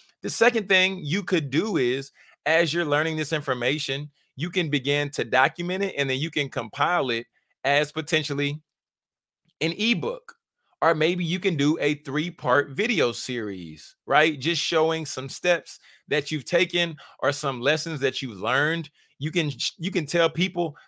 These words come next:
five tips or five things to not do, right? And you can,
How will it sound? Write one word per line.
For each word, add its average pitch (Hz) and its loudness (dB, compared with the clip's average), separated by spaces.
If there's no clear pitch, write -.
five 160 4
tips 175 -2
or 117 2
five 147 4
things 156 -2
to 170 -2
not 139 4
do, 95 -8
right? 143 2
And 139 -4
you 170 -2
can, 143 0